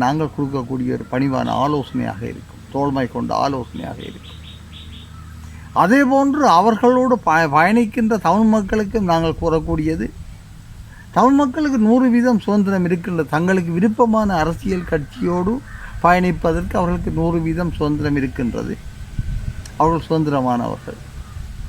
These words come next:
ஆனால் அதே வேளைகளில் அவசரப்பட்டு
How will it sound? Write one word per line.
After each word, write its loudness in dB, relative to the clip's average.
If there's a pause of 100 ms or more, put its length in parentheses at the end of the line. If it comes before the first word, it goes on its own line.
(1400)
ஆனால் 4
அதே 6
வேளைகளில் 0 (1500)
அவசரப்பட்டு 0